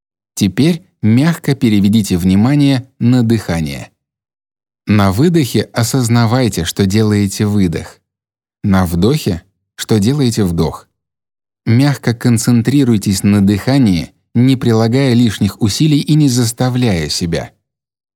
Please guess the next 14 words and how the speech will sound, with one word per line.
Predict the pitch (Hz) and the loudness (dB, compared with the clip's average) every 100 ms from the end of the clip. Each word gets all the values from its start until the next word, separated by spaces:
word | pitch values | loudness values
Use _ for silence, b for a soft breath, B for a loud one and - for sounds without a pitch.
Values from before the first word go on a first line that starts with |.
| _ | _
Усилие | 113 - 110 95 92 | -2 0 0 2 2
должно | 101 95 107 | 0 0 2
быть | 98 92 | 0 0
таким | 101 101 117 95 | -4 -2 0 0
же | 90 | -2
спокойным, | - 104 - 160 123 82 78 _ _ - | -2 -4 -2 0 0 -2 -6 _ _ -6
как | 143 | -4
когда | - 143 147 156 | -2 -2 -2 0
вы | 135 | 0
берете | 120 131 123 107 | 2 0 -2 -6
стакан | - 107 117 104 | -4 -4 0 0
воды | 90 98 120 180 - | 0 0 0 -2 -4
или | - 143 | -2 0
ручку. | 95 85 78 - 85 | 2 -2 -4 -8 -10